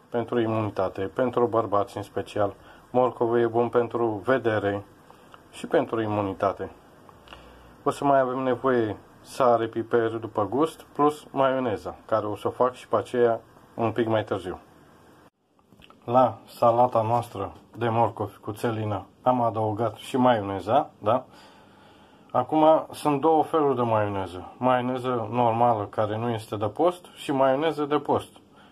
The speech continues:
Eu am preferat pe cea de post, cu cartofi. Mi se pare mai consistentă, mai bună, uh, și nu mai este așa grețoasă, cum este cea cu ou.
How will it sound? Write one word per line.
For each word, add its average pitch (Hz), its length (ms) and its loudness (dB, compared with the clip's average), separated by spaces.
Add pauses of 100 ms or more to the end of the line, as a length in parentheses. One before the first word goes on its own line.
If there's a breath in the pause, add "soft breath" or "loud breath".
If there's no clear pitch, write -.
Eu 143 160 2
am 135 120 4
preferat 139 440 0
pe 135 80 -6
cea 143 220 2
de 139 100 0
post, 120 380 -4 (140)
cu 113 160 -10
cartofi. 110 520 -4 (320 loud breath)
Mi 120 100 -8
se - 120 -14
pare 135 200 4
mai 120 160 0
consistentă, 139 720 -4
mai 127 200 2
bună, 139 400 0 (1120 loud breath)
uh, 127 560 0 (1600 loud breath)
și - 140 -6
nu 151 100 4
mai 160 220 4
este 160 160 0
așa 160 220 0
grețoasă, 156 480 0
cum 117 200 -4
este 117 240 -6
cea 127 200 2
cu 135 120 -6
ou. 147 280 4